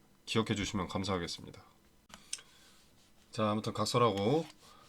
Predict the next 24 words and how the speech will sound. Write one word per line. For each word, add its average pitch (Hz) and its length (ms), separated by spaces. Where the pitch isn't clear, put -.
자, 123 100
추가적인 185 460
뉴스가 120 300
나오고 113 260
일 147 100
차 156 160
상승이 131 380
또 127 100
나왔었는데, 98 960
자, 113 80
그래서 127 240
거대한 135 360
매도세를 127 420
받아내고도 139 800
또 180 120
상승이 151 520
나왔습니다. 90 640
자, - 80
종가는 104 380
거의 95 180
보합이지만요. 92 840
오늘은 92 300
하-, 92 240
하락했고. 110 640